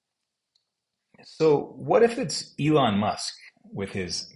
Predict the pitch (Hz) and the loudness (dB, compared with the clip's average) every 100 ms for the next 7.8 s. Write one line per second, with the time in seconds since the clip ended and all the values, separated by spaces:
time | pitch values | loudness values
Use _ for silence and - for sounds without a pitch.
0 | - 107 110 110 98 98 104 98 95 95 | -2 0 0 -2 -4 -2 0 -2 -2 -4
1 | 92 92 - - - _ _ _ - 92 | -6 -6 -8 -8 -16 _ _ _ -12 -6
2 | 104 104 101 104 104 104 104 104 95 - | -2 -2 -2 0 0 0 -6 -6 -6 -4
3 | - - - _ _ _ _ _ 104 113 | -4 -4 -6 _ _ _ _ _ 0 2
4 | 107 98 95 - - - _ _ _ - | 4 2 0 -2 -2 -6 _ _ _ -8
5 | 104 127 131 104 143 127 95 92 90 92 | 0 0 0 -2 0 0 -2 -4 -6 -8
6 | 87 - - - 104 107 120 - 110 104 | -8 -12 -14 -10 -6 0 0 0 -2 -2
7 | 92 107 104 87 80 - - - | -4 -2 0 -2 -6 -8 -8 -8